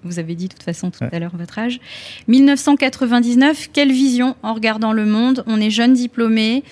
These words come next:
Speaker 1: on est ingénieur architecte, qu'est-ce qu'on a envie de faire, là, tout de suite ?
Speaker 2: Alors, en fait, euh, enfin, je vais peut-être remonter, finalement, dix-huit mois avant, euh, donc je suis, euh, dans mon école d'ingénieur, je dois faire un stage,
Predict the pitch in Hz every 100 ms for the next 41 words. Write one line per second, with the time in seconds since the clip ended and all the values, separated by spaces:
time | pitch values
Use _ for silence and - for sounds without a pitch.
0 | - - 220 208 - 220 233 226 220 208
1 | 196 - 226 - 208 226 254 - 226 220
2 | - 214 220 208 202 208 - 196 196 208
3 | 180 190 - - - - - _ _ -
4 | - - 143 139 151 139 196 - 151 143
5 | 135 135 131 123 120 120 120 127 110 123
6 | 123 147 160 - 151 139 143 131 - -
7 | _ - 131 117 165 175 165 147 135 165
8 | 220 220 143 131 131 127 123 120 - -
9 | - - - 127 139 - - 139 135 117
10 | 110 107 104 110 113 120 123 113 113 117
11 | 127 156 170 127 113 113 107 - 143 165
12 | 160